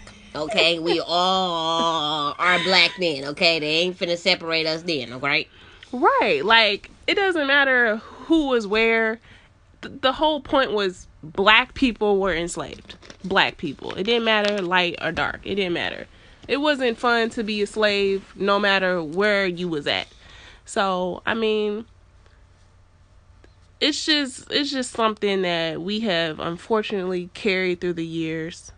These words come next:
Speaker 2: And, you know, it's just time to cut that out. Um,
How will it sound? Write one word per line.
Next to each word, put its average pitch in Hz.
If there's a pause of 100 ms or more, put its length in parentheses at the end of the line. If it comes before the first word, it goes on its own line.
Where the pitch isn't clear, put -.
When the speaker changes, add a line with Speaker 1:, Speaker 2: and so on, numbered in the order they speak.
(140)
Speaker 2:
And, 175
you 247
know, 240
it's -
just 311
time 240
to 175
cut 262 (160)
that 160 (360)
out. - (1300)
Um, 175